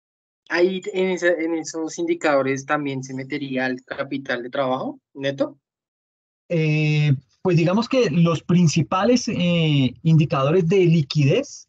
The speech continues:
Speaker 2: estamos hablando de estos tres. Razón corriente, prueba ácida y razón de efectivo. Con la del capital, bueno, ¿por qué, por qué se habla de, de estas tres en principio?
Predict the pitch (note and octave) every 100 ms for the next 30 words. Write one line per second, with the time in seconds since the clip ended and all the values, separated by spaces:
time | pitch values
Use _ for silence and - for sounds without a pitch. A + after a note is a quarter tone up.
0 | _ C3+ C3+ C3+ F#3 C3+ A#2+ C3 C3 C3+
1 | - F#2 - - _ _ - A#2+ B2 C#3
2 | C3+ F#3 G#3 A3 A3+ - C#3+ D#3 F#3 G3
3 | G3 F3+ C3+ A#2 G#2+ B2+ C3+ - G#2 D2
4 | _ _ _ _ _ _ _ _ _ E3+
5 | E3 D#3+ D#3+ D3+ E3 D#3 D#3+ E3 A3 A#3
6 | _ D#3 C#3+ E3+ D3 C3 F3 E3+ G3 G3+
7 | F#3+ - F3 - F3 G#3 G3+ G3+ G3+ G#3
8 | G#3 F#3 D#3 D#3 D3 C#3+ C3+ C3 C3+ C3
9 | F3+ E3+ F#3 F3 F#3 E3+ D3+ C#3+ D3+ F3+
10 | G3+